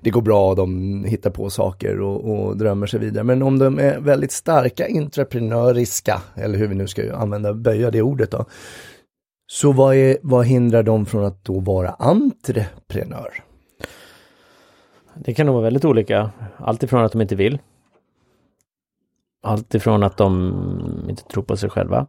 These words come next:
Speaker 2: För att de vill ha en trygghet, tillhöra, tycker att det är kul.
Speaker 1: Ja.
Speaker 2: Får, får möjlighet att vara där. Och det, jag menar, det ena är ju varken rätt eller fel.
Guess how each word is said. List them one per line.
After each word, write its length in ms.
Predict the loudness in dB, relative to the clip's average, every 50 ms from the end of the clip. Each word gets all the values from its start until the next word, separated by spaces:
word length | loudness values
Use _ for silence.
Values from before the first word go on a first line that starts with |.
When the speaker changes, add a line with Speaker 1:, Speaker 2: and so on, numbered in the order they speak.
| -8 _ _ _ _ _ _ _ _ _ _ _ _ _ _ _ _ _ _ -8
Speaker 2:
För 120 | -2 -2 0
att 60 | 0
de 240 | 0 0 0 -2 0
vill 200 | 0 0 0 0
ha 160 | 0 0 0
en 80 | 0 -2
trygghet, 460 | -2 -2 -2 -2 0 0 -2 -2 -2 -6 _ _ _
tillhöra, 580 | -2 -2 0 2 2 2 2 4 4 2 0
tycker 260 | 0 -4 -6 -4 -4 -6
att 60 | -6
det 60 | -6
är 40 | -8
kul. 260 | -6 -4 -4 -4 -4 -6 -12 -20 _ _ _ _ -2
Speaker 1:
Ja. 80 | 2 2 2
Speaker 2:
Får, 200 | 2 0 -4 -8 -10
får 140 | -6 -4 -4
möjlighet 420 | -2 -2 -2 -2 -4 -6 -6 -6
att 60 | -8
vara 180 | -6 -4 -6 -6
där. 220 | -6 -6 -8 -10 -6
Och 140 | -2 2 2
det, 100 | 4 4 4 4 2 0 -2 0
jag 120 | 0 2
menar, 180 | 4 4 4 4
det 360 | 4 4 4 4 2 2 0
ena 280 | 0 0 2 2 0 -2
är 140 | -2 -2 -4
ju 280 | -4 -4 -4 -4 -4
varken 320 | -2 -4 -4 -4 -4 -4 -4
rätt 300 | -4 -6 -6 _ _ -14
eller 160 | -12 -10 -10
fel. 260 | -10 -10 -12 -14 -18